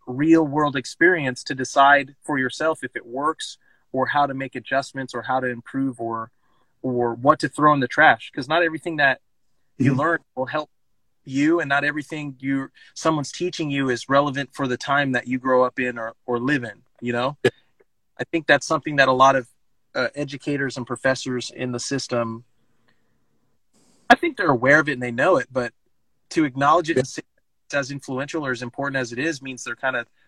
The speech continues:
Speaker 1: talking themselves out of a job. But
Speaker 2: Yeah, and, uh, I mean, a perfect example is, like, Connor. Uh, I th-, I don't, I don't even know what his title is, but I know he got promoted. He's not intern anymore.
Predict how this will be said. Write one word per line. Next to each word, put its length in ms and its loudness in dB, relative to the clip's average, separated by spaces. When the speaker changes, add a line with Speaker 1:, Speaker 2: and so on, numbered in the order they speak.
Speaker 1:
talking 320 0
themselves 400 -2
out 120 4
of 100 -10
a 40 -14
job. 500 2
But 220 -2
Speaker 2:
Yeah, 180 12
and, 140 4
uh, 300 6
I 80 10
mean, 120 12
a 40 10
perfect 240 10
example 420 10
is, 100 8
like, 200 6
Connor. 560 6
Uh, 340 6
I 120 4
th-, 180 -2
I 140 6
don't, 180 6
I 60 4
don't 140 8
even 120 4
know 100 6
what 100 6
his 120 2
title 240 4
is, 100 6
but 180 4
I 40 4
know 80 6
he 80 8
got 140 4
promoted. 400 4
He's 140 4
not 200 6
intern 300 0
anymore. 420 -6